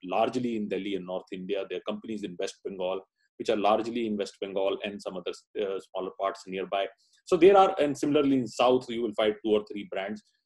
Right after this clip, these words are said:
but they will never be able to scale this business. And now look at, on the other side, a company like Lenskart, which is not only in operating in India now, they are opening stores in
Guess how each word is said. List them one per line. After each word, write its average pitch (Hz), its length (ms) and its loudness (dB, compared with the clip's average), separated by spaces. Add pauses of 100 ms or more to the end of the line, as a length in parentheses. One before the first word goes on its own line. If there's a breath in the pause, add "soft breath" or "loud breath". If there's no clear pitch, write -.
(140)
but 123 160 -2
they 147 60 6
will 160 80 8
never 147 320 6
be 147 180 4
able 127 220 2
to 151 340 -4
scale 120 480 0
this 98 180 -2
business. 85 360 -12
And 110 120 -4
now 123 120 2
look 143 240 4
at, 185 160 4 (120)
on 139 100 0
the 135 80 6
other 139 180 2
side, 127 320 2
a 123 40 -6
company 120 400 -6
like 107 240 0 (120)
Lenskart, 107 560 0 (300)
which 117 160 -6
is 110 100 0
not 113 260 0
only 113 360 -2
in 107 100 -2
operating 101 460 -6
in 90 100 -10
India 135 340 2
now, 117 300 -2
they 101 80 2
are 92 120 -2
opening 98 300 -8
stores 90 360 -10
in 85 80 -20